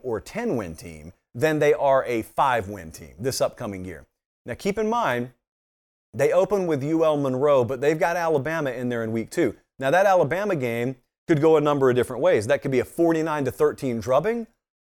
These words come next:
or it could be a thirty-eight to thirty-one loss. I mean, of course, they could pull the upset, but even if they lose to Alabama, there are different ways they could lose that game, which goes back to one of the big lies in football.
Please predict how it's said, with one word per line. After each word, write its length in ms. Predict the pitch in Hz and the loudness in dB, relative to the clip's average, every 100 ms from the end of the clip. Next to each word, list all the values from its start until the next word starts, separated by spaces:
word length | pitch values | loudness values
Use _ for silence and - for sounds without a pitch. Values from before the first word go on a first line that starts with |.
| _ - | _ 2
or 380 | 185 185 180 | 4 6 6
it 160 | 175 156 | 2 0
could 200 | - 165 | 0 2
be 300 | 160 165 160 | 4 4 4
a 420 | 147 139 135 120 _ _ _ - | 4 4 4 0 _ _ _ -20
thirty-eight 720 | - 190 190 185 175 170 165 | -2 4 4 6 4 4 2
to 200 | 156 131 | 2 2
thirty-one 1120 | 113 - 185 180 175 143 147 143 139 135 113 - _ - | 2 0 2 4 2 0 0 0 0 0 -4 -10 _ -2
loss. 500 | 139 262 233 247 - | 2 2 2 0 -4
I 60 | 170 | -2
mean, 100 | 180 | -4
of 100 | 156 | -4
course, 200 | 180 - | -8 -4
they 100 | 139 | -4
could 140 | - | -2
pull 160 | 175 127 | 0 2
the 100 | 147 | 4
upset, 380 | 165 - 110 | 2 0 -2
but 100 | 127 | -2
even 220 | 185 214 208 | -2 -2 -4
if 100 | - | -4
they 100 | 143 | -2
lose 320 | 135 180 156 | 0 0 0
to 100 | 131 | -4
Alabama, 640 | 139 131 113 151 135 107 - _ _ - | -2 -2 -2 -2 -2 -2 -6 _ _ -2
there 80 | |
are 40 | 226 | 0
different 240 | 294 240 | 0 -2
ways 280 | 165 240 214 | -2 0 0
they 100 | 170 | -2
could 100 | 151 | 0
lose 200 | 147 127 | 0 0
that 160 | 113 117 | -2 -4
game, 340 | 202 143 123 | -6 -4 -6
which 580 | 160 _ _ _ _ - | -8 _ _ _ _ -2
goes 140 | 170 | 0
back 160 | 143 160 | 2 0
to 60 | |
one 100 | 151 | -2
of 60 | 143 | -2
the 60 | 123 | 0
big 160 | 143 | 0
lies 380 | 131 139 143 135 | 2 2 2 0
in 120 | 120 | 0
football. 560 | 110 - 104 92 117 | -2 -4 -2 -2 -4